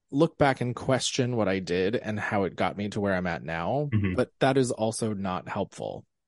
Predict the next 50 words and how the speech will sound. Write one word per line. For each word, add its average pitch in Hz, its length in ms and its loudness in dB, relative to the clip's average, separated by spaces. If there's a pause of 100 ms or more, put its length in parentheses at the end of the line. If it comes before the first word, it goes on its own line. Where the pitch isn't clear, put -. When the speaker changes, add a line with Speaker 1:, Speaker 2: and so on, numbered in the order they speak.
(180)
Speaker 1:
you 113 100 -4
know? 92 400 -6
Like, 98 140 0
Speaker 2:
Yeah. 98 100 0
Speaker 1:
how, 117 600 0 (840)
like, 120 200 -4
that's 143 260 0
not, 139 300 2 (720)
wh-, 151 200 -8
what 156 240 2
can 156 160 2
you 139 80 4
do? 120 360 2
Like, 117 200 0
literally 131 420 6
nothing. 107 460 -8 (380)
You 143 160 4
can 143 160 0
sit 139 240 2
there 120 240 4
and, 107 180 0
again, 110 400 -2
play 92 220 -2
the 120 100 2
victim 127 320 2
and 117 100 0
be 120 100 4
like, 127 220 4
"Oh, 165 240 10
I 151 60 10
shouldn't 160 320 2
have 139 120 4
done 139 240 6
that. 135 180 4
I'd 131 180 4
be 139 120 2
in 135 140 -2
such 139 220 0
a 143 80 2
better 135 220 8
place." 139 280 0
Or 147 160 6
you 143 140 4
can 135 400 -6
shut 127 220 2
the 120 80 0
fuck 117 240 0
up 117 200 -2
and, 120 100 -2
like, 101 280 -2